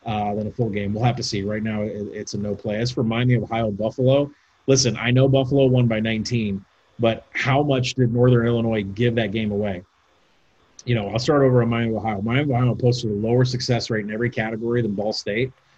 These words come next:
Uh, they had forty-nine percent of thirty-nine rushing attempts stuffed.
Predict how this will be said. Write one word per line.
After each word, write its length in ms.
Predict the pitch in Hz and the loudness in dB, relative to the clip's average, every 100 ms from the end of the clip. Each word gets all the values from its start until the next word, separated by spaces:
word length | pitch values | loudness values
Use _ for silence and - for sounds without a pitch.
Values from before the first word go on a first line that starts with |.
| _ _ - | _ _ -8
Uh, 240 | 110 107 | -4 -2
they 80 | 107 | -2
had 160 | 117 - | -4 -2
forty-nine 400 | 131 131 117 120 | 2 2 2 -2
percent 400 | 117 117 120 123 | -4 -4 -6 -6
of 280 | 107 104 98 | -8 -8 -6
thirty-nine 440 | - 117 117 113 98 | -2 -2 0 -2 -4
rushing 320 | 104 127 120 | -4 -4 -6
attempts 360 | - 123 107 | -2 -2 -2
stuffed. 500 | - - - 127 - | -6 -8 -4 -4 -4